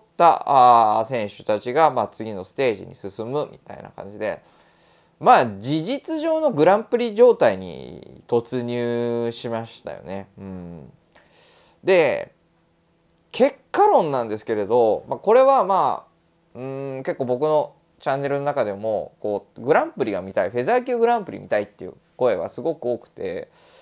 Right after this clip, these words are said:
で、今回、まあ、今年に入ってこういうほぼ事実上のグランプリに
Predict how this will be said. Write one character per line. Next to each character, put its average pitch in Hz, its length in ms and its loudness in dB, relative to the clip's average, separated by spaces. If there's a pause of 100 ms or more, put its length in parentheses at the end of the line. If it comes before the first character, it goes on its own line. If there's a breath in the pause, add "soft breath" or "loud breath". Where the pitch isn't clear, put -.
(280 soft breath)
で、 135 180 -4
今 196 240 -2
回、 120 160 4
ま 120 100 2
あ、 - 180 -2
今 156 140 -4
年 165 260 -2
に 170 80 -4
入 170 120 -2
っ - 20 -10
て - 120 -10
こ 131 180 -2
う 127 60 2
い - 20 0
う 131 40 -4
ほ 202 160 4
ぼ 120 320 0
事 131 180 -6
実 226 260 -6
上 226 160 2
の 214 100 -2
グ 160 120 2
ラ 170 100 2
ン 156 100 -8
プ 107 120 -4
リ - 80 -16
に 92 100 -18